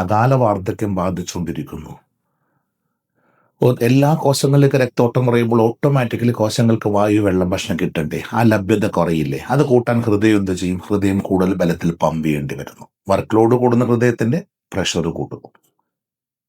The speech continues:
റൈറ്റ്? So, നമ്മൾ പഠിക്കേണ്ടത് ജീവിതശൈലി രോഗങ്ങൾ എന്ന് പറയുന്നത് ഒരിക്കലും രോഗങ്ങളല്ല, it's a condition,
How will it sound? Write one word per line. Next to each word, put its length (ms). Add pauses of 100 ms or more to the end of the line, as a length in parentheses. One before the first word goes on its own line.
(320)
റൈറ്റ്? 220 (340)
So, 80 (100)
നമ്മൾ 160 (140)
പഠിക്കേണ്ടത് 600 (560)
ജീവിതശൈലി 640 (100)
രോഗങ്ങൾ 460
എന്ന് 180
പറയുന്നത് 480 (1300)
ഒരിക്കലും 380 (100)
രോഗങ്ങളല്ല, 840
it's 160
a 100
condition, 680